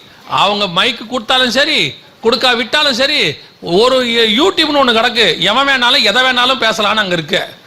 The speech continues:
அதுல பேசிட்டு போறோம். எவன் எவனோ வேண்டாததெல்லாம் YouTube-ல பேசிட்டு இருக்கும்போது, தேவனுக்கு தேவையானதை எடுத்து பேசுறதுக்கு என்ன இருக்குது? பேசிட்டு போறோம். இன்னைக்கு சத்தியத்தை பேசுறதுக்கு கதவை அடைச்சா ஒண்ணும் பிரச்சனை இல்லை. நான் என்ன சொல்றேன்,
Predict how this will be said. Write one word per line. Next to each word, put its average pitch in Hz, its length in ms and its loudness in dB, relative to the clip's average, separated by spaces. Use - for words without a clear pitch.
அதுல 277 260 0
பேசிட்டு 240 420 -2
போறோம். 180 320 0
எவன் 220 340 2
எவனோ 294 300 2
வேண்டாததெல்லாம் 269 800 0
YouTube-ல 254 400 0
பேசிட்டு 233 160 0
இருக்கும்போது, 196 540 0
தேவனுக்கு 294 640 -2
தேவையானதை 269 380 2
எடுத்து 240 240 0
பேசுறதுக்கு 240 420 0
என்ன 214 220 2
இருக்குது? 202 460 2
பேசிட்டு 311 400 -2
போறோம். 247 380 0
இன்னைக்கு 254 320 0
சத்தியத்தை 370 480 0
பேசுறதுக்கு 330 600 -2
கதவை 330 340 0
அடைச்சா 262 260 -2
ஒண்ணும் 320 260 0
பிரச்சனை 294 320 0
இல்லை. 202 140 0
நான் 240 80 2
என்ன 262 180 0
சொல்றேன், 214 540 -2